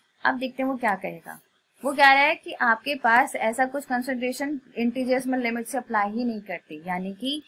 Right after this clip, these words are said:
ये functions इसके पास apply नहीं होता है। क्यों? क्योंकि mathematical operation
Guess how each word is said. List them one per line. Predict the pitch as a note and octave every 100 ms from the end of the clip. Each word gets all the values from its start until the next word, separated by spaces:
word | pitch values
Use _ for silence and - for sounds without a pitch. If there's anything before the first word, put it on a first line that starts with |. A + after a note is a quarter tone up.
| _ _
ये | G3 G3 C#4+ F#4
functions | D4 G3+ F#3+ G#3 B3+
इसके | - A3+ A#3
पास | A3+ B3 -
apply | A3 G#3+ G#3 A3+
नहीं | G3 F#3+ A#3
होता | A#3 G3 G3+
है। | G3 F#3+ G#3 A#3+ -
क्यों? | - - - - _ _ _ -
क्योंकि | B3+ B3 B3+ D4 E4+ _ _ _ _ _ _ _ _ _ _ A#3+
mathematical | B3 C4 E4+ C#4+ C#4 B3
operation | A3 G#3+ G#3+ G#3+ C4 C4+